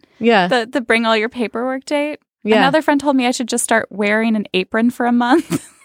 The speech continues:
Speaker 2: <laughs> That'll help my dating life.
Speaker 1: Really?
Speaker 2: Just guys could see me just, like, in an apron. <laughs>
Speaker 1: Oh my God.
Speaker 2: I'm looking for weird experiments to try. I'll A J Jacobs this,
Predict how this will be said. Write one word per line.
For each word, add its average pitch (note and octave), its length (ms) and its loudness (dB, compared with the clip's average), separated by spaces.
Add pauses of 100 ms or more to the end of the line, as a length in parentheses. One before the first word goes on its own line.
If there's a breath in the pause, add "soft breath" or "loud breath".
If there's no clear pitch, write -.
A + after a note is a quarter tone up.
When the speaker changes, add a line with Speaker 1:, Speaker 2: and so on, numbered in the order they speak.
(120)
Speaker 2:
<laughs> - 300 -8
That'll D#4+ 340 0
help C4 200 -4
my C#4+ 160 -2
dating B3+ 420 -2
life. F#4+ 400 -6
Speaker 1:
Really? B3+ 440 4 (140)
Speaker 2:
Just D4+ 140 -2
guys C4+ 280 -2
could C4 160 -2
see A#3 300 0
me B3 220 2
just, A3 200 -4
like, G#3 380 -2
in G#3+ 120 2
an G#3+ 100 -2
apron. - 520 0
<laughs> - 40 -20 (800 loud breath)
Speaker 1:
Oh B3 180 -4
my F3+ 160 0
God. D#3+ 320 -6
Speaker 2:
I'm D#4 80 0
looking G4+ 280 0
for G#4+ 140 0
weird E4+ 220 -2
experiments D#4+ 580 0
to C#4 120 -4
try. C4 380 2
I'll - 360 -2
A A#3 160 0
J A#3+ 160 0
Jacobs G3+ 480 -6
this, - 460 -4